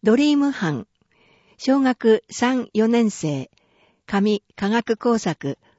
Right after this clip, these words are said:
動くおもちゃ作りなど。南コミュニティセンター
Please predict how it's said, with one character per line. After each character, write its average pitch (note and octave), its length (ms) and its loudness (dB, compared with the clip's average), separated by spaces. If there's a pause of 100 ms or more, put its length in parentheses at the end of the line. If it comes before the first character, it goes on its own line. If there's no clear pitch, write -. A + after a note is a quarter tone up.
(140)
動 A#3 260 2
く A3 220 0
お G3+ 80 2
も A3 160 2
ち - 100 0
ゃ G#3+ 80 0
作 G#3 240 -4
り C#3 220 -4 (100)
な C#3+ 160 -2
ど。 - 180 -12 (1080)
南 C4 340 0
コ - 140 -2
ミ C4 100 0
ュ - 40 0
ニ C4 100 -2
テ - 140 -6
ィ B3 80 -4
セ A#3+ 180 0
ン A3 80 0
タ D#3+ 140 -6
ー C#3+ 220 -4